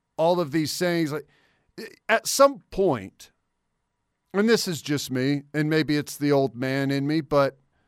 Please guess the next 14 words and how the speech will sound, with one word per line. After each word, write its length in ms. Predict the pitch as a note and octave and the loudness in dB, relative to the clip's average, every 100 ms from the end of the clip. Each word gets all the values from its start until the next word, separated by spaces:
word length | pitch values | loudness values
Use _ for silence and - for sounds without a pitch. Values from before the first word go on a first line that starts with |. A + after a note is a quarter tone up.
| _ _ _ _ _ _ _ _ - | _ _ _ _ _ _ _ _ -10
I, 180 | D#3+ E3 _ | -8 -8 _
there, 260 | D3+ A3+ G3+ | -4 -2 -2
there 160 | F#3 A#3 | -4 -2
needs 400 | B3 D4 C4+ - | 0 0 0 -2
to 120 | A#3 | -4
be 280 | D3 A3 G#3+ - - | -2 -4 -4 -6 -2
a 60 | |
little 460 | G3 F#3+ G3 A3 A3 | -2 0 2 4 4
bit 420 | D3+ G3+ G#3 G#3 - | 4 4 4 -2 -2
of 540 | F3+ F#3 F3+ D#3 C3 _ _ | 4 6 4 2 -10 _ _
personal 460 | - G3+ - G3 G3 | 0 2 2 0 0
responsibility 1200 | F3+ - - F3+ F3+ E3 C3 D3+ E3+ F#3 F3+ F3 | 0 -4 -2 -2 -2 -6 0 2 4 4 0 -2
developed 580 | D#3+ B2+ D#3 F3 F3 | -4 0 2 2 0
here, 420 | E3+ F#3 G3 G3+ | 2 2 2 -2